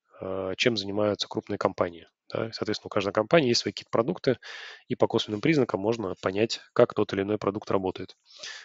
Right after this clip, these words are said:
Это очень полезный источник информации. Вот. Ну и кроме того, да, есть ещё программное, аппаратное обеспечение, да, которое имеет, э, набор документации пользовательской, да, по которой тоже можно понять.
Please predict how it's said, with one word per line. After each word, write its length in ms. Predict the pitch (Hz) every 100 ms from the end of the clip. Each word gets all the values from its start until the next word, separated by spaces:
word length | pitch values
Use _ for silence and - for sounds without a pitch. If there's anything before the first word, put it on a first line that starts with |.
| _ -
Это 220 | 120 113
очень 340 | - 95 92 -
полезный 340 | 110 101 92
источник 400 | - 98 - -
информации. 520 | 98 - 90 - - _ - - -
Вот. 140 | - 92
Ну 80 | 165
и 20 |
кроме 200 | 147 139
того, 200 | 117 113
да, 120 | 101
есть 200 | 98 -
ещё 520 | - - 95 92 92 -
программное, 640 | 110 135 165 135 127 117 _ _ -
аппаратное 340 | 110 139 127
обеспечение, 520 | 117 - 113 113 101
да, 120 | 101
которое 360 | 113 - 98 95
имеет, 320 | 95 90 - - _ _ _ - -
э, 640 | - 101 - - 107 101
набор 340 | 107 101 95 - - - - -
документации 680 | 113 113 120 165 170 - 135 - _
пользовательской, 540 | 135 120 110 113 - 104
да, 100 | 120
по 60 |
которой 240 | - 107 107
тоже 200 | 123 110
можно 220 | 104 95
понять. 380 | 98 104 120